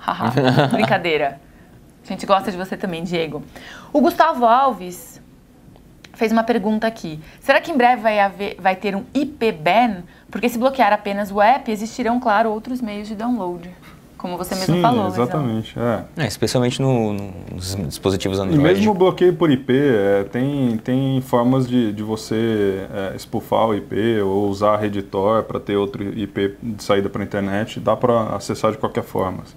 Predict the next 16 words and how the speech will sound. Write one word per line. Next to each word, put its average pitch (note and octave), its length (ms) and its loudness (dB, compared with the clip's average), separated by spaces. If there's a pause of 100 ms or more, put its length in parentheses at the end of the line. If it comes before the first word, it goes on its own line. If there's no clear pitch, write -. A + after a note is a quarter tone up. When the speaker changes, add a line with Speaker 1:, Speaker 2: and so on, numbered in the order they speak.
(260)
Speaker 1:
Exato. F3+ 260 -10 (380)
O G#3+ 80 6
André A#3+ 280 4
Reis A3+ 580 0 (340)
falou G#3+ 240 2
aqui A3+ 200 0
um A3+ 80 -2
pouco G#3+ 180 -2
do G#3+ 80 -8
que - 60 -2
a A#3 40 0
gente A#3+ 140 -2
tava A#3+ 140 2
conversando. F3+ 580 -2
Segundo G#3+ 320 2
ele, A#3 260 4